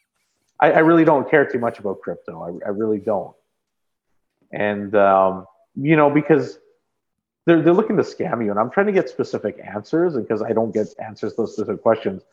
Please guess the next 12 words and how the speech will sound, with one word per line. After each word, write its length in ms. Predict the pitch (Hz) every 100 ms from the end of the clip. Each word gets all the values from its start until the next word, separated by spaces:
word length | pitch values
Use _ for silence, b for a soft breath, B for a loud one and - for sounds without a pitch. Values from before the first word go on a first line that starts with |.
| b _
they 60 | 269
just 140 | 220
stop 260 | - - -
talking 360 | 107 - 104 -
to 60 |
you 60 | 95
'cause 140 | 98
they 80 | 104
kinda 200 | 110 98
figure 280 | 107 95 98
out, 120 | 95
"Okay, 400 | 101 98 95 92